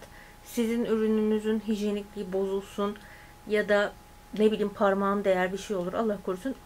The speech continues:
üzülürüm. Onun için bunu böyle göndereceğim ama hiçbir kırık mırık bir şey yok. Göndermeden de iyice paketleyeceğim kendisini. Bir şey olacağını düşünmüyorum. Bir adet Pretty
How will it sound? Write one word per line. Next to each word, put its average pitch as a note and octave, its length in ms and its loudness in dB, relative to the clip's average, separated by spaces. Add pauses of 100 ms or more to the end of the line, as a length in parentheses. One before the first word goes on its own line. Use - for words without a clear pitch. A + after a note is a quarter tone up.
üzülürüm. G3+ 500 2 (400)
Onun B3 180 0
için B3 380 -2
bunu A3+ 260 0 (100)
böyle A3+ 260 6
göndereceğim G3+ 640 -2
ama G#3+ 200 0
hiçbir A#3+ 420 -4
kırık G#3+ 280 -4
mırık G#3+ 260 -4
bir G#3 40 -8
şey G3 300 -4
yok. A#3 180 0 (380)
Göndermeden G#3 640 0
de B3 100 -2 (320)
iyice B3+ 240 0
paketleyeceğim G3+ 720 -4
kendisini. F#3+ 520 -6 (360)
Bir A3+ 100 -10
şey B3 180 -2
olacağını F#3+ 500 -2 (160)
düşünmüyorum. G#3 640 -2 (380)
Bir C#4 100 0
adet A3 560 2
Pretty B3 200 -4